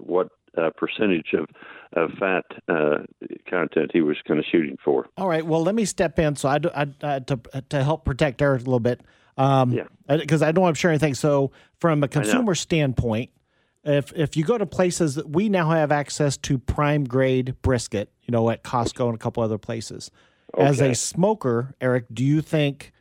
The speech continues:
Speaker 2: is that worth pin-, spe-, spending an extra dollar, dollar fifty a pound?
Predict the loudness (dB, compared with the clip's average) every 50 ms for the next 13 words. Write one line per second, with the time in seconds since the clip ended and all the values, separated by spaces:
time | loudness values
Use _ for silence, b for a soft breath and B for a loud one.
0 | _ _ _ _ _ _ -4 -2 0 0 0 0 0 0 0 0 0 -2 0 0
1 | 2 2 2 -2 -6 -12 -14 -8 -6 -6 -6 -6 -8 -12 -16 -20 -20 -20 -6 -2
2 | 0 0 0 0 0 0 0 -2 -2 -2 -2 -2 0 0 0 2 2 0 0 -2
3 | 0 0 0 2 0 0 -2 -4 -6 -4 -2 -4 -2 -2 -2 -4 -2 -4 -4 -6